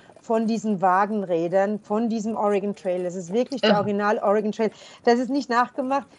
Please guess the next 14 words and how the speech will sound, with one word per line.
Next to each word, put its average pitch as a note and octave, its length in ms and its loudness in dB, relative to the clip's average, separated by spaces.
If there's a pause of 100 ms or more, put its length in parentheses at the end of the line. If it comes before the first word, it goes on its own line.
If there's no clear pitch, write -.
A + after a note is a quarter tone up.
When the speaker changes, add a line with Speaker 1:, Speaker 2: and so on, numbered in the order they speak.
(160)
Speaker 1:
da A3 100 -2
belächeln A#3 460 0
mich A3 180 -4
immer G3+ 220 -2
viele. G#3+ 320 -2
Aber A3 240 2 (280)
man A3+ 120 -4
muss C4+ 180 0
sich D#4 140 -12
halt C4 140 0
vorstellen, A3 500 -2
wir G3+ 120 -2
sind A#3 320 -6
ja C4+ 220 -2